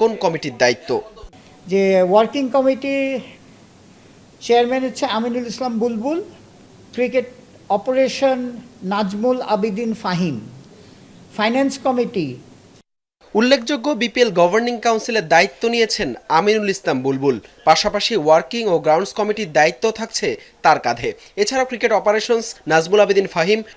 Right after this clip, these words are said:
Speaker 1: বয়সভিত্তিক ক্রিকেট আসিফ আকবর, গ্রাউন্ডস কমিটি আমিনুল ইসলাম বুলবুল, আম্পায়ার্স কমিটি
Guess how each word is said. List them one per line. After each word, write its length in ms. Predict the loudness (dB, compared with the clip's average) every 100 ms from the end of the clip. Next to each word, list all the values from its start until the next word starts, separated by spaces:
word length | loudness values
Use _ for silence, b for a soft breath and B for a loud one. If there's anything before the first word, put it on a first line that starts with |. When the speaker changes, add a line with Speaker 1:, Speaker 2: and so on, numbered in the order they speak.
| 2
Speaker 1:
বয়সভিত্তিক 580 | 2 2 -4 -8 -8 -8
ক্রিকেট 300 | -6 0 -2 -2 B B 0
আসিফ 240 | 0 -2 -2
আকবর, 260 | 0 0 0 -2
গ্রাউন্ডস 300 | 2 2 2 -2
কমিটি 300 | -2 -2 -4 -10 -2 0
আমিনুল 300 | 0 0 0 -2
ইসলাম 220 | -2 -2 -2
বুলবুল, 300 | 0 2 0 B B 0
আম্পায়ার্স 320 | 2 2 0 0
কমিটি 300 | -2 -2 -4